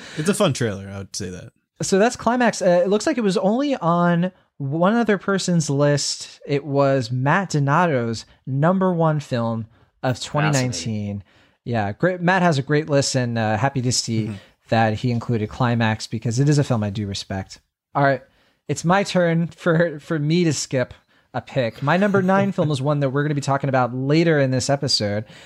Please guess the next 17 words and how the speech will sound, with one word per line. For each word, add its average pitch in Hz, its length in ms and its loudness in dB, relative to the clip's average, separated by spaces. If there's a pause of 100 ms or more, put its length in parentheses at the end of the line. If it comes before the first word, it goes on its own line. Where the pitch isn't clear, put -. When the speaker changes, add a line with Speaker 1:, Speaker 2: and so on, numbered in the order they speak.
(220)
Speaker 2:
uh, 113 100 0
because 120 300 0
it 123 80 0
is 113 140 -2
much, 151 400 2
much 135 180 0
higher 101 400 -2 (240)
on 120 120 -4
somebody 113 260 0
else's 120 340 0
list, 107 320 -6 (260)
and 113 120 -6
we'll 123 100 -4
reveal 143 480 2
more 139 320 2
on 131 80 -2
that 120 260 -2